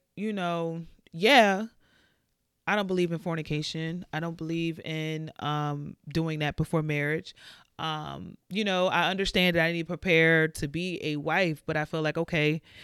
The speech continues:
you're telling me I need to prepare to be a wife. You're telling me that I don't need to fornicate.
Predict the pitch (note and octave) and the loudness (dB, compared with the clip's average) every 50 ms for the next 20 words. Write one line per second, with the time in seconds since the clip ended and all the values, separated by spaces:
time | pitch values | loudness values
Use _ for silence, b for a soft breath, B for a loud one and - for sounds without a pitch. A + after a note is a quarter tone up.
0 | B B B - D#3+ E3 - G3 F#3 F#3+ F#3+ F#3 F3 E3+ E3+ E3+ E3 D#3 D#3+ - | B B B -4 -4 -2 2 2 2 2 2 2 0 0 0 0 0 0 2 0
1 | E3+ D#3+ - E3+ D#3 D#3+ E3+ E3+ E3 E3+ E3 D#3+ D3 C3+ C3 C#3 C#3+ D3+ - - | 0 2 4 4 4 4 2 2 2 2 2 2 2 0 0 -2 -2 -4 -8 -12
2 | _ - D#3 D#3 - - D#3+ D#3 D#3+ E3 D#3+ D#3 D#3 D3+ D3+ D3+ D#3 - - - | _ -8 -6 -6 -4 -4 -4 -4 -4 -4 -4 -2 2 2 2 2 0 -4 -6 -4
3 | - C#3+ D3+ D#3+ D#3 D#3+ D#3+ D#3+ D#3+ D#3+ - - D3+ D3 D3+ D3+ - - D3 D3 | -2 -2 0 0 -2 -2 -4 -4 -4 -6 -4 -4 -4 -4 -4 -6 -4 -4 -4 -4
4 | D3 D#3 | -4 -8